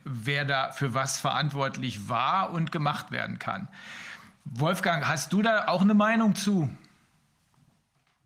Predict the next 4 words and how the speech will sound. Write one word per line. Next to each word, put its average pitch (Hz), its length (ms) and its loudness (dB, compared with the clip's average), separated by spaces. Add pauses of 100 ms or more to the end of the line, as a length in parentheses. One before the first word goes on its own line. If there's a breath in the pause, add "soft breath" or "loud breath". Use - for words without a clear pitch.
(1200)
Du 139 100 -12
bist 165 200 -10
gerade 170 240 -2
mute. 165 440 6